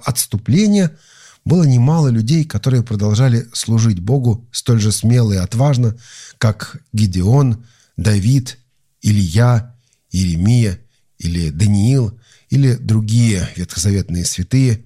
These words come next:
вот этого калибра, верные Богу люди. Действительно, это было великое время. И если вы не знакомы с этим периодом, то возьмите издание Библии, которое содержит, э, второканонические книги,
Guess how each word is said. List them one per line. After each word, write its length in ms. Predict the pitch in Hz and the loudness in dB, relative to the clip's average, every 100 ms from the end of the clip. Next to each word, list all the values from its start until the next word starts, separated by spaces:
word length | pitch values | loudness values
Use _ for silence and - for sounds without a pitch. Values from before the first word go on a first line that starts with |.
| _ | _
вот 200 | 90 - _ - | -8 -8 _ 0
этого 640 | 135 123 107 90 87 78 _ | 0 2 -2 -2 -4 -8 _
калибра, 580 | - 104 95 87 - - _ - _ | -2 0 0 -4 -10 -16 _ -20 _
верные 600 | - 82 123 120 123 123 123 | -6 0 2 2 2 0 0
Богу 560 | 82 95 87 98 101 _ | -4 -4 -2 -6 -8 _
люди. 420 | 92 101 - - _ _ _ - - - - _ | -4 -4 -4 -14 _ _ _ -20 -20 -20 -20 _
Действительно, 680 | 101 - 240 254 240 226 190 - | -4 0 0 2 2 2 0 -2
это 180 | 101 147 | -2 0
было 240 | 143 139 - | 2 0 0
великое 680 | 107 127 113 107 - 110 | 0 2 2 -2 0 0
время. 440 | 104 113 104 76 - _ _ _ - - - | 2 0 0 -2 -12 _ _ _ -20 -16 -2
И 80 | 110 | 2
если 340 | 123 120 120 | 2 2 0
вы 160 | 107 107 | 0 2
не 140 | 113 | 0
знакомы 680 | 101 117 - 208 175 113 95 | 0 -2 0 0 2 0 0
с 100 | - | -4
этим 220 | 85 101 | -4 -4
периодом, 500 | 190 240 247 202 - _ - - - | -2 -2 0 -2 -4 _ -20 -20 -2
то 120 | 127 | 2
возьмите 580 | 123 120 175 226 151 127 | 2 2 2 0 0 0
издание 480 | 113 147 143 127 117 | 0 0 2 0 0
Библии, 340 | 208 202 139 | 0 0 -2
которое 400 | 113 110 156 143 | -2 -2 0 0
содержит, 540 | 120 123 147 127 123 - | 0 0 0 0 -2 -6
э, 120 | 113 | -4
второканонические 960 | 101 - 135 123 127 156 - 101 - 101 | -2 -2 -2 0 2 2 0 -4 -6 -6
книги, 440 | - 240 247 214 | -2 -2 0 -4